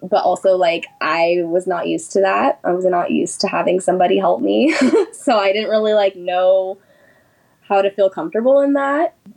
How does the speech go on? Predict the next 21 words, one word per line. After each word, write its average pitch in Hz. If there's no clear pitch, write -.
But 190
so 220
I, 240
it 294
was, 294
like, 320
one 294
of 262
those 233
things, 190
like, 180
I 185
was 190
really 196
happy, 190
but 202
I -
was 185
also 175
really 170
overwhelmed. -